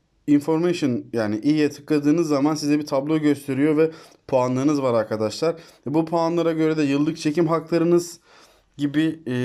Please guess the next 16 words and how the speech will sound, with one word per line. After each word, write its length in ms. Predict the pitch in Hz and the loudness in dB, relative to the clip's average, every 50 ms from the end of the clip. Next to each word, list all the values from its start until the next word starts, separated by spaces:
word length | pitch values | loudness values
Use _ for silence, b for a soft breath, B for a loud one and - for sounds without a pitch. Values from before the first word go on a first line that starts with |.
| 127 127 123 120 120 120 117 117 113 110 - | -2 -2 -2 -2 -2 0 0 0 -2 -2 -2
ödülleriniz 640 | 139 131 120 131 127 127 131 127 143 156 156 151 | -2 0 0 0 0 0 2 2 2 2 4 2
var 100 | 151 139 | 2 2
arkadaşlar. 540 | 135 127 123 - 123 120 120 120 - 156 156 | 2 2 0 0 -2 -2 -2 0 -2 -2 0
O 140 | - 147 147 | 2 2 2
yüzden 300 | 147 143 151 151 147 151 | 2 2 2 0 -2 -2
puanlarınızı 520 | - 156 151 151 151 143 139 135 127 117 | -2 0 0 2 2 2 2 0 -2 -4
biriktirmeniz 440 | 127 135 127 131 - 131 131 120 107 | -4 -4 -4 -2 -2 0 0 0 0
önemli. 380 | - 131 143 151 143 143 156 147 | 0 0 2 2 2 2 2 2
Zaten 400 | 139 139 135 143 135 127 120 120 | 0 0 0 -2 -4 -4 -2 -2
başlangıçta 580 | 127 131 127 147 147 147 147 147 143 151 156 | -2 -2 0 0 0 2 0 0 -2 -4 -8
size 340 | 147 - 151 151 165 175 175 B B B B B B - | -6 -4 -2 0 0 0 0 B B B B B B -2
bir 60 | 139 | 0
yüz 240 | 143 156 175 170 - | 0 0 0 -2 -2
puan 400 | - 147 143 160 175 165 131 110 | -2 -2 0 0 0 -2 -2 -2
veriyor 300 | 113 120 123 143 160 147 | 0 2 2 2 2 2
arkadaşlar. 680 | 123 110 - - 101 101 101 98 - - 151 160 - | 0 -2 -2 -4 -4 -2 -4 -4 -4 -2 -4 -4 -4